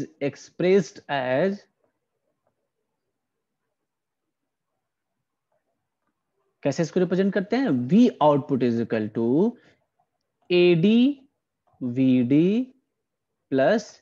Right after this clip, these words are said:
A C V C। इसके सिंबल या इसके रिप्रेजेंटेशन अलग हो सकता है, but इसका मतलब क्या हुआ? एडी का मतलब ये हो गया डिफरेंशियल इनपुट गेन या डिफरेंस इनपुट गेन, डिफरेंस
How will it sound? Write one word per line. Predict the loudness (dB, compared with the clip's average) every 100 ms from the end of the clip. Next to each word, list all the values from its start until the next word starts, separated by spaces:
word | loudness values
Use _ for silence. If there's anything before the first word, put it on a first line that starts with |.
| _ _ -2
A | -2
C | -2 -4 -4 -4 -6 -8
V | -8 -8 -12
C। | -18 _ _
इसके | -6 0 0
सिंबल | 2 2 4 2 2
या | 2 2
इसके | 2 0
रिप्रेजेंटेशन | 0 0 -2 -2
अलग | 0 0
हो | 2 0
सकता | -2 -2
है, | -4 -4 -18 _ -4
but |
इसका | -2 -2
मतलब | -2 0 -2 0
क्या | 2
हुआ? | 2 2 0 -4 -16 _ 0
एडी | 2 4 2 2
का | 0
मतलब | -4 -4 -4 -4
ये | -4
हो | -6 -8
गया | -8 -6 -6 -10 _ _ -10
डिफरेंशियल | -6 -2 -4 -4 -2 0 0 -2 0 2 4 2 0
इनपुट | -2 -2 -2 -6 -4
गेन | -4 -2 -4 -8 -12 _ _
या | -6
डिफरेंस | -2 -4 -2 0 0 0
इनपुट | -2 -2 -4 -4
गेन, | -4 -6 -10 -20 _ _ _ _ _ _ -20
डिफरेंस | -8 -8 -4 -4 -4 -6